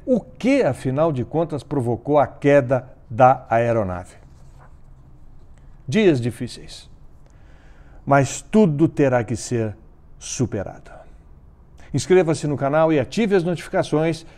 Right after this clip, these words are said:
porque a gente se fala na próxima crônica aqui do Lado B, a notícia com o Brito Júnior.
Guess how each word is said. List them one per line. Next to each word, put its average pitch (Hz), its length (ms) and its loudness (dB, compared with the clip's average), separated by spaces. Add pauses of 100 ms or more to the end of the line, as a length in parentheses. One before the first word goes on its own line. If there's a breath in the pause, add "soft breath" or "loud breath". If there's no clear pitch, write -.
porque 160 200 -2
a 151 60 4
gente 127 220 -4
se 151 100 -6
fala 123 240 -2
na 113 100 -2
próxima 160 480 0
crônica 131 460 -2
aqui 175 220 -4
do 170 120 -2
Lado 135 280 2
B, 120 280 0 (200 loud breath)
a 127 100 2
notícia 131 640 -2
com 113 160 -6
o - 20 -4
Brito 107 300 -4
Júnior. - 360 -16